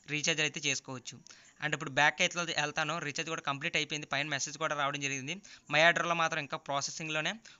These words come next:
ఉన్నట్టు చూపిస్తుంది అనమాట, ఇక్కడ మీరైతే చెక్ చేయొచ్చు. లాస్ట్ and final యాప్ వచ్చేసి డెంట్ అప్లికేషన్ అనమాట. ఇది ఫస్ట్‌లో బాగా వర్క్ అయ్యేది, ఇప్పుడైతే అంతలా వర్క్ అవ్వట్లేదు, ఎందుకంటే హెవీ యూజర్స్ అవడం వల్ల అప్పుడు బగ్స్ కూడా ఉండేవి. ఇప్పుడు కింద స్క్రాల్ చేస్తే చూడండి, ఫస్ట్‌లో జాయినింగ్ బోనస్ వచ్చేసి థౌజండ్ కా-,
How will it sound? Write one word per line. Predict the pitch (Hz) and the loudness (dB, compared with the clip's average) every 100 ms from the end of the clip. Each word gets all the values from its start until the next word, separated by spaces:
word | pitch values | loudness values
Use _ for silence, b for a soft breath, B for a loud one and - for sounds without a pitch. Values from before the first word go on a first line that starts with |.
| - | -10
ఉన్నట్టు | 147 151 151 | -2 -2 -2
చూపిస్తుంది | 147 151 - 143 | -4 -6 -6 -6
అనమాట, | 135 131 165 | -4 -2 -2
ఇక్కడ | 160 151 | -4 -4
మీరైతే | 135 135 156 | -4 -4 -6
చెక్ | 143 - 139 | -6 -4 -6
చేయొచ్చు. | 127 - - _ _ 165 | -6 -10 -14 _ _ 12
లాస్ట్ | 180 - 214 | 12 12 6
and | 196 | 6
final | 180 185 185 | 6 8 6
యాప్ | 175 | 6
వచ్చేసి | 175 156 175 147 | 2 -2 0 0
డెంట్ | 151 175 | 6 4
అప్లికేషన్ | 160 175 165 147 | 4 0 0 0
అనమాట. | 139 135 175 | 0 2 2
ఇది | 160 156 | 4 2
ఫస్ట్‌లో | 147 185 165 147 | 2 2 8 8
బాగా | 156 175 | 10 8
వర్క్ | 156 - | 4 4
అయ్యేది, | 151 151 | 2 2
ఇప్పుడైతే | 147 143 139 143 | 2 0 0 -2
అంతలా | 147 160 | 2 2
వర్క్ | 143 - | 0 0
అవ్వట్లేదు, | 151 151 151 151 | -2 0 0 0
ఎందుకంటే | 143 160 156 147 | -2 -2 -4 0
హెవీ | 143 156 151 | 0 2 2
యూజర్స్ | 143 151 143 | 0 0 2
అవడం | 139 143 | 2 0
వల్ల | 139 156 196 147 | 2 0 0 -6
అప్పుడు | 147 135 | -6 2
బగ్స్ | 139 127 - | 2 2 0
కూడా | 165 151 | 2 2
ఉండేవి. | 139 143 156 208 B B B 143 | 2 0 0 -6 B B B 0
ఇప్పుడు | 165 160 | 0 2
కింద | 165 180 | 0 -2
స్క్రాల్ | - 180 175 175 | 4 6 8 6
చేస్తే | 170 170 165 | 0 0 2
చూడండి, | 165 160 175 208 - - | 2 2 -2 -2 -12 4
ఫస్ట్‌లో | 156 - 190 165 | 4 6 4 6
జాయినింగ్ | 156 170 170 | 4 4 2
బోనస్ | 170 160 | 2 0
వచ్చేసి | 139 160 175 233 B B B - | -6 -6 -6 -6 B B B 2
థౌజండ్ | 156 156 156 | 4 4 4
కా-, | 156 | 4